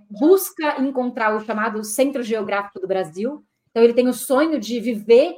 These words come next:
entre os, as comunidades indígenas do Brasil.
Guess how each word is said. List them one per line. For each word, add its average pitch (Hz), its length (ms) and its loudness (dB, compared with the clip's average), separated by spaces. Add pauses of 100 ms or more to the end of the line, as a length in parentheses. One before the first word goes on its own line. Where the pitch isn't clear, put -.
(320)
entre 269 600 0
os, - 260 -12
as 214 160 -10
comunidades 214 540 -4
indígenas 190 720 -8 (240)
do 190 80 -6
Brasil. 208 480 -4